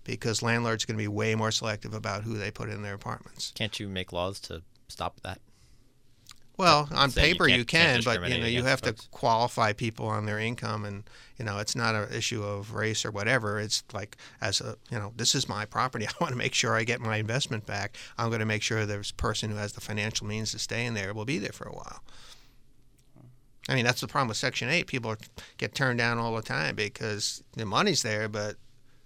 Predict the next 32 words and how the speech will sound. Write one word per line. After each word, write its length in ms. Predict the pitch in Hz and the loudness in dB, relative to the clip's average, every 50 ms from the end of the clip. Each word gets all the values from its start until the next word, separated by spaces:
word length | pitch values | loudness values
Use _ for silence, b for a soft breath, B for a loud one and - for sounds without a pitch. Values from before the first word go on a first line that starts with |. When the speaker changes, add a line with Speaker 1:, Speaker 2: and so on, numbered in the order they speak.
| - - - | -16 -10 -6
Speaker 1:
you 60 | 113 | -4
know, 100 | 113 110 | -2 -2
sometimes 500 | 110 - 117 113 - 127 123 120 120 110 | -2 -2 -2 0 2 2 4 4 2 2
there's 160 | 123 120 - | 0 -2 0
good 180 | - 131 127 123 | 0 0 -2 0
tenants 400 | - 131 127 135 139 131 - - | 0 2 2 2 2 2 0 -2
and 220 | 120 110 107 110 | -2 -6 -6 -4
bad 220 | - 120 123 120 120 | 0 2 2 2 2
tenants. 320 | - 139 147 160 151 - | 0 -2 -2 -2 -2 -2
There's 120 | - 98 | -4 -4
good 160 | - - 113 127 | -4 -4 -2 0
landlords 460 | 123 120 123 127 127 127 135 131 - | 2 2 2 2 0 0 -2 -2 -4
and 80 | 101 | -4
bad 240 | 95 107 110 120 120 | -2 0 0 0 0
landlords. 560 | 123 127 131 139 139 143 143 147 151 147 - | 0 0 0 -2 -2 -2 -4 -4 -4 -4 -4
And, 180 | - 101 98 B B B B B B B B B - | -6 -6 -8 B B B B B B B B B -4
you 60 | 123 | -2
know, 60 | 117 104 | 0 2
I 100 | 107 117 | 2 2
don't 180 | 123 123 117 | 2 2 0
see 160 | - - 127 | 0 0 2
how 160 | 117 120 117 113 | 2 2 2 2
this 180 | 110 107 - - - - - - | 2 2 0 -2 -6 -12 -8 -6
would 140 | 120 110 | -4 -2
have 160 | 104 104 104 110 | -2 -4 -4 -4
made 260 | 107 107 107 104 - | -2 -2 -2 -2 -2
that 140 | 104 107 - | -4 -4 -4
situation 420 | - - - - 120 - - 110 | -4 -4 -4 -4 -2 -2 -2 -2
any 80 | 107 98 | -4 -4
better 240 | 104 113 110 107 | -4 -4 -4 -4
at 60 | 101 101 | -4 -4
all 280 | 107 107 104 101 98 | -4 -4 -4 -6 -8